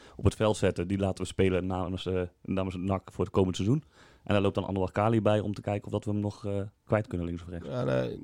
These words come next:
Speaker 2: maar dat, dat is natuurlijk best wel logisch om te doen. Ja. En ik denk dat ze dat ook een beetje zo zullen doen.
Speaker 1: En
Speaker 2: Want
Speaker 1: dat daarom misschien dus ook nu dit interview goed getimed, dat hij in ieder geval nog in een, eh, nak shirt een wedstrijd kan gaan spelen.
Speaker 2: Ja.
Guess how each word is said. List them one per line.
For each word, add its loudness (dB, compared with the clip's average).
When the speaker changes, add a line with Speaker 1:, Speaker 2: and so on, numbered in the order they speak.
Speaker 2:
maar -2
dat, -2
dat -4
is -8
natuurlijk -4
best 0
wel -2
logisch 0
om -6
te -6
doen. -4
Ja. 2
En 0
ik -2
denk 2
dat 2
ze -4
dat 0
ook -2
een -4
beetje 0
zo 0
zullen 8
doen. 2
Speaker 1:
En -2
Speaker 2:
Want 2
Speaker 1:
dat 0
daarom 8
misschien 2
dus 4
ook 6
nu 6
dit 2
interview 2
goed -6
getimed, -2
dat 0
hij 0
in 2
ieder 2
geval 4
nog 2
in 4
een, 2
eh, 2
nak 0
shirt -2
een -2
wedstrijd -2
kan -6
gaan -4
spelen. -6
Speaker 2:
Ja. 6